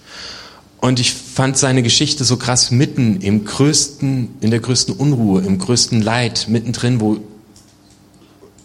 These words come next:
wo du eigentlich denkst, so: „Gott, was machst du hier gerade?“, hat der sich an Jesus drangehängt und hat ihn sein Leben lang nicht mehr losgelassen. Und das hat mich wahnsinnig fasziniert.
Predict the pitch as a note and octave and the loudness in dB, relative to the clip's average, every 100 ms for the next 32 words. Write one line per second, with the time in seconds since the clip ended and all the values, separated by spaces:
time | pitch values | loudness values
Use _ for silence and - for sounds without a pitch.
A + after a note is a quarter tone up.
0 | _ _ _ - A2+ G#2+ A#2 - A#2+ D3 | _ _ _ -12 -2 0 0 0 -2 0
1 | D#3+ C3 B2+ B2+ A#2+ A#2+ A2 A2+ A#2+ B2 | 0 0 -2 0 0 0 -2 0 -2 0
2 | - A#2 A2+ - A2 G2+ - G2+ A2 B2+ | 0 -2 -2 -4 -4 -4 -2 -2 -2 -4
3 | B2+ - - - - - - A2 G#2+ B2 | -8 -16 -20 -20 -20 -20 -8 -6 0 0
4 | D3 C#3+ A#2+ - - - - A#2 C3 B2+ | 0 -2 -2 -6 -8 -20 -10 -2 0 2
5 | C#3 C#3 - G#2+ G#2+ G2+ A2 B2 - - | 2 0 -2 -2 0 0 -2 -4 -6 -4
6 | G2 A2 A2 G2+ G#2 G#2 A2+ A2+ G#2 G#2 | -4 -2 -2 0 2 2 2 2 2 2
7 | G#2 G2+ F#2 G2+ - E2 F#2 - - - | 0 0 0 -2 -4 -6 -6 -8 -10 -20
8 | - - - - - G#2 G#2+ A#2 A2+ A2+ | -20 -20 -20 -12 -4 0 2 0 -2 -2
9 | - A2 A#2+ C3+ B2+ A2+ A2 F#2+ - - | -2 -2 -2 2 2 2 0 -6 -4 -6
10 | F2 F2+ - | -8 -12 -16